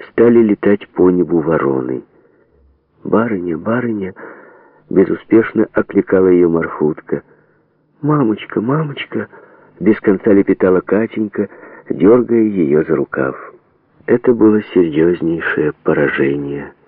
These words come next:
в её жизни. Лучшие, светлейшие её надежды рухнули.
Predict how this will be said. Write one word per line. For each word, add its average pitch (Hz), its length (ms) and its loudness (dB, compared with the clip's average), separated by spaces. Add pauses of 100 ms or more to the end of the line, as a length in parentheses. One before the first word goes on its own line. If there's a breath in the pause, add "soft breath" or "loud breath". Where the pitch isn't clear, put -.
(220)
в - 80 -2
её 67 240 2
жизни. 64 600 -10 (800)
Лучшие, 113 760 0 (580)
светлейшие 113 1000 2
её 101 120 4
надежды 78 640 -2
рухнули. - 600 -8